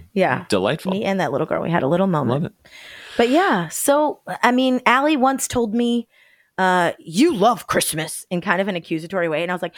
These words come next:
Speaker 1: "I
Speaker 2: How
Speaker 1: mean,
Speaker 2: dare
Speaker 1: I
Speaker 2: you.
Speaker 1: don't know." And now she's absolutely right. <laughs>
Speaker 2: Um, keep the love alive. I don't
Speaker 1: You
Speaker 2: know.
Speaker 1: know?
Speaker 2: I'm str-, I'm struggling. I, we love it. We celebrate and we love it with the kids, but fuck, it's a lot of work
Speaker 1: It's
Speaker 2: and
Speaker 1: a lot of
Speaker 2: time and
Speaker 1: work.
Speaker 2: pain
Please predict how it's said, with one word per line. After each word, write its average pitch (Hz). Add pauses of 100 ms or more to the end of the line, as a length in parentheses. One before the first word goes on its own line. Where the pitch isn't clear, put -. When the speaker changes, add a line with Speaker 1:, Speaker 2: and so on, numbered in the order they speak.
(160)
Speaker 1:
"I -
Speaker 2:
How -
Speaker 1:
mean, 349
Speaker 2:
dare -
Speaker 1:
I 302
Speaker 2:
you. 403
Speaker 1:
don't -
know." 208
And 240
now 277
she's -
absolutely 262
right. 269 (280)
<laughs> - (1700)
Speaker 2:
Um, 123
keep 185
the 151
love 160
alive. 104
I 107
don't 113
Speaker 1:
You -
Speaker 2:
know. 85
Speaker 1:
know? -
Speaker 2:
I'm 110
str-, -
I'm 113
struggling. 113 (480)
I, 127 (160)
we 120
love 135
it. - (320)
We 101
celebrate 98
and 92
we 95
love 90
it -
with 90
the -
kids, 87
but -
fuck, -
it's 85
a 90
lot 80
of 78
work 92
Speaker 1:
It's 82
Speaker 2:
and -
Speaker 1:
a 120
lot 117
of 101
Speaker 2:
time 92
and 82
Speaker 1:
work. -
Speaker 2:
pain 92